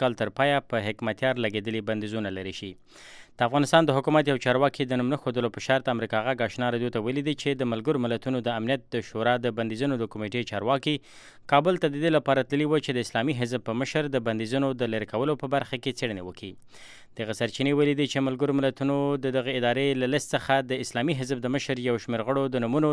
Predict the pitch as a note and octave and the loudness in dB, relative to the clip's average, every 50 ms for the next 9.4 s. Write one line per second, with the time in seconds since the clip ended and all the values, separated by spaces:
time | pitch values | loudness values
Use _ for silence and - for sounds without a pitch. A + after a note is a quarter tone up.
0 | C#3 C3+ A#2 A#2 - - - D3 C#3+ C3 - A2+ G#2+ C#3 E3 D#3 D#3 D3+ - F3 | 2 0 0 -2 -2 -2 0 2 2 2 0 2 2 2 2 2 0 0 2 2
1 | F3 D#3+ - - - - - - - - G#2+ F#2+ A2+ A#2 A#2 - - D3+ C#3+ A#2+ | 0 0 -2 -10 -20 -20 -20 -18 -10 -8 -4 0 0 0 2 2 2 2 2 2
2 | B2 B2+ - C#3 C#3+ C#3 - - B2+ A2 C3 D#3+ F3 F#3 F3+ - - - - - | 0 2 2 4 4 4 4 4 2 4 4 4 2 0 -4 -10 -20 -20 -20 -20
3 | - - - C3 B2 C3 C3+ A#2+ B2+ F3+ - - D3 C3 A#2+ A2+ A2 A#2 G#2+ - | -20 -16 -4 0 2 2 2 2 0 -2 -2 0 0 0 0 0 0 -2 -2 -2
4 | - A#2 A2 G#2 G2+ - A2 G#2 G#2 G2 - - - - - - B2+ B2 - - | -2 -2 -2 -2 0 0 0 0 0 -2 -6 -14 -20 -6 0 0 0 0 0 -4
5 | G2 F#2 F#2 F#2 F#2+ F#2 F2 - - - - - - _ _ _ _ _ _ _ | -8 -8 -8 -10 -12 -12 -12 -16 -20 -20 -20 -20 -20 _ _ _ _ _ _ _
6 | _ - _ _ - - - - - - - - - - - - - - - - | _ -20 _ _ -20 -20 -20 -20 -20 -20 -20 -20 -20 -20 -20 -20 -20 -20 -20 -20
7 | - - - - A2+ C3 C#3+ D#3+ E3 E3+ F3 D3+ D#3 E3+ E3+ D#3+ E3+ G3 G#3 F#3 | -20 -18 -12 0 4 6 8 8 8 8 8 8 8 8 8 6 6 4 4 6
8 | F#3+ F3+ E3 D#3 D3+ D#3 D#3+ D#3 E3+ E3 D3 C3+ C#3 C#3 C#3+ D3 D3 C#3+ C#3 C3+ | 6 4 6 6 6 8 6 6 6 4 4 4 4 6 6 4 4 4 4 2
9 | - C3 C3+ C3 C#3 C#3+ C#3 C#3 | 4 4 4 4 4 4 0 -2